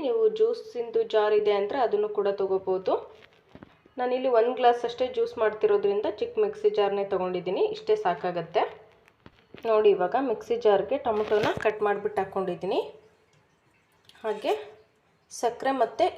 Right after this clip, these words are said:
ಎರಡು ಪೀಸ್ ಏಲಕ್ಕಿನ ಹಾಕ್ಕೊಂಡಿದ್ದೀನಿ, ಎರಡು ಕಾಳುಗಳನ್ನ. ಹಾಗೆ ಸ್ವಲ್ಪ ಉಪ್ಪನ್ನು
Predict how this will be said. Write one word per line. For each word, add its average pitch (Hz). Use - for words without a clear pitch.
ಎರಡು 214
ಪೀಸ್ 240
ಏಲಕ್ಕಿನ 202
ಹಾಕ್ಕೊಂಡಿದ್ದೀನಿ, 185
ಎರಡು 196
ಕಾಳುಗಳನ್ನ. 180
ಹಾಗೆ 415
ಸ್ವಲ್ಪ 415
ಉಪ್ಪನ್ನು 220